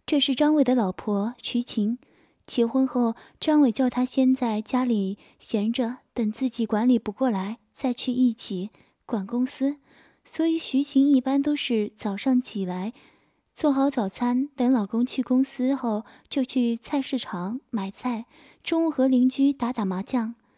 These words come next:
徐晴刚到楼口就遇到房东：“桃姐，买菜回来了啊？”“是啊，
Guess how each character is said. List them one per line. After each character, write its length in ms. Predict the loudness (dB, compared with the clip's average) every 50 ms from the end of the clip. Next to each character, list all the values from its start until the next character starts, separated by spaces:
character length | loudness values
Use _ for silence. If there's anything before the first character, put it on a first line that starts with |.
| _ _ _ _ _ _ _ _
徐 220 | -10 -4 -4 -2 -2
晴 200 | 2 2 2 2
刚 220 | 4 2 0 2
到 140 | 2 2 2
楼 120 | 2 0
口 440 | -2 -2 -2 -4 -2 -2 -4 -6 -8 _ _ _ _ _ _ _ _ _ _ _ _ _ _ _ _ _ _ _ -4
就 140 | -2 -2
遇 200 | -2 0 0 0
到 140 | 0 0 -2
房 260 | -2 -2 -2 -2 0
东 340 | 0 2 2 2 2 0 -2 _ _ _ _ _ _ _ _ _ _ _ _ _ _ _ _ _ _ -6
：“桃 160 | -4 -4 -2
姐， 360 | 0 0 0 0 -2 -6 -10 _ _ _ _ -2
买 160 | 0 0 0
菜 160 | 2 0 0 2
回 120 | 2 2
来 140 | 2 2 2
了 120 | 2 2
啊 320 | 0 0 -2 -4 -6 -8 _ _ _ _ _ _ _ _ _ _ _ _ _ _ _ -10
？”“是 220 | -8 -4 0 0
啊， 340 | 0 0 0 -4 -8 -14 _